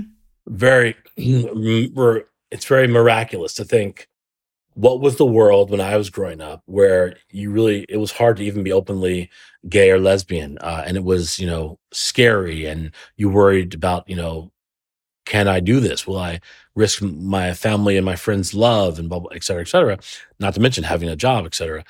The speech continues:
Uh, but today, to, you know, being, you know, uh, an, an openly gay dad with a partner and, and kids, and,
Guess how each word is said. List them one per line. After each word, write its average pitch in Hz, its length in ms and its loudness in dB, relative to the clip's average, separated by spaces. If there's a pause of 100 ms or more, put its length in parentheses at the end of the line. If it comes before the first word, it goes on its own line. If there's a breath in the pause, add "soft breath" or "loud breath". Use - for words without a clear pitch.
(260 loud breath)
Uh, 95 200 0
but 107 240 -2
today, 117 460 4
to, 117 160 -4
you 120 80 -2
know, 98 140 0
being, 104 440 0
you 101 140 -6
know, 90 140 -6
uh, 90 340 -8
an, 92 240 -10
an 95 160 -4
openly 104 300 0
gay 85 180 -4
dad 143 440 2
with 98 100 -8
a 98 40 -10
partner 127 440 2
and, 92 200 -4 (220 loud breath)
and 90 160 -10
kids, 147 380 2
and, 98 200 -4